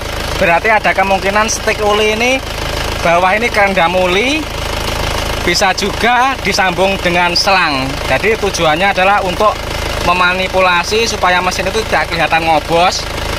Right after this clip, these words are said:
Jadi sini nggak sama sekali nggak ada asapnya, juga nggak ada tekanannya sama sekali ini,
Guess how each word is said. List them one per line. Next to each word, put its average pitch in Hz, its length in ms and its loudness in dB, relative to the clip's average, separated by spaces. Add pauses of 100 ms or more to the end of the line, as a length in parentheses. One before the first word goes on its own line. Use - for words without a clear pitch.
(420)
Jadi 180 240 0
sini 220 240 -4
nggak 180 160 0
sama 180 240 -2
sekali 185 320 -4
nggak 160 240 -2
ada 165 80 -4
asapnya, 156 480 -2
juga 180 220 -4 (100)
nggak 156 160 -2
ada 190 240 -2
tekanannya 175 480 -2
sama 175 240 -2
sekali 165 320 -2
ini, 131 120 -4